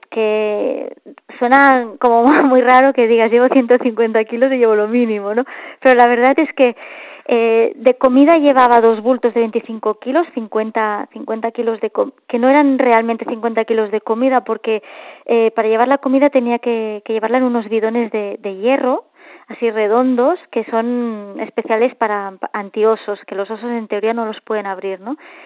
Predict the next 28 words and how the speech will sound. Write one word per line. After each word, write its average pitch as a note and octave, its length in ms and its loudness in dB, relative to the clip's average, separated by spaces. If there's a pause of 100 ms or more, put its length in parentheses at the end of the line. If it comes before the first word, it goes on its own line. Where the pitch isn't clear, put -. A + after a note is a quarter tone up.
(160)
Y A3+ 80 0
eso A3+ 180 -2
era B3 140 4
imprescindible, A3+ 720 -2
porque G#3 240 -10
si - 120 -16
no, G#3 80 -8
<laughs> A#3+ 60 -4
no, - 40 -4 (140)
no, G#3 240 -6 (120)
no G#3+ 240 -6
pasas A#3 320 -4
ni A3 140 -6
un G#3+ 120 -10
día G#3 200 0
ahí G3 180 -2
entero G#3+ 400 -4
que A3+ 60 -12
se G#3+ 100 -6
te G3 100 0
lo F#3 120 -4
comen G3+ 340 -10
todo, G3 320 -4
¿no? A#3 140 -8 (500)
Y B3 160 2
esos C4 240 -2
bidones B3+ 440 2
vacíos C#4+ 460 -2